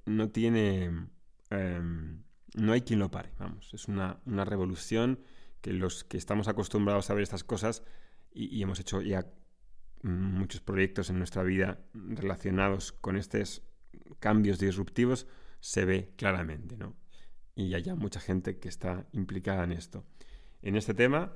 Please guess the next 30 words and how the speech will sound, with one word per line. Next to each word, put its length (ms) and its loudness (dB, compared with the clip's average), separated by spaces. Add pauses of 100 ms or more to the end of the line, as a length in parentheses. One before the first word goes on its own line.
pues, 460 -8
mm, 280 -2 (140)
mm, 300 -6 (320)
como 240 2
digo, 180 4
una 260 2
de 140 2
mis 180 0
capacidades 600 0
es 240 -8
anticipar 600 0
ese 160 -2
futuro, 500 -2 (300)
y 60 -6
en 60 2
este 160 2
caso 200 0
ya 140 2
voy 160 4
un 160 4
poco 280 0
retrasado, 500 -2
hay 80 0
gente 300 -4
que 80 -8
ya 140 -2
va 260 -4
mucho 340 0
más 140 -2
avanzada, 540 0